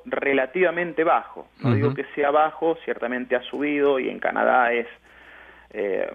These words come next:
Speaker 1: es uno de los países de las Américas con el, con el mayor precio, pero en términos de los ingresos o de la capacidad de compra de las personas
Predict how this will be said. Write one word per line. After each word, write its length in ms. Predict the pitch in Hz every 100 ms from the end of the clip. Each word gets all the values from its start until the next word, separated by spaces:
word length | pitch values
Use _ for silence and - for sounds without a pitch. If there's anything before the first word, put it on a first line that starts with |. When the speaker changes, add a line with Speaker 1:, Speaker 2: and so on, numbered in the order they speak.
| - -
Speaker 1:
es 180 | 120
uno 140 | 127 120
de 80 | 120
los 80 |
países 440 | 120 120 131 - 117
de 60 |
las 160 | 110 110
Américas 460 | 117 135 131 120 -
con 120 | 110
el, 200 | 110 110
con 180 | 110 110
el 160 | 107
mayor 560 | 107 107 107 110 131 135
precio, 500 | 156 143 131 139 135 - - - _
pero 160 | - 113
en 60 |
términos 360 | 113 131 131 127
de 80 | 117
los 180 | 113 -
ingresos 720 | 117 120 147 143 143 135 135 -
o 100 | -
de 80 | 104
la 80 | 101
capacidad 1400 | - 107 - 117 113 113 113 110 110 104 104 104 92
de 160 | - 104
compra 440 | - 127 131 131 120
de 60 |
las 120 | 113 -
personas 520 | 113 117 - 139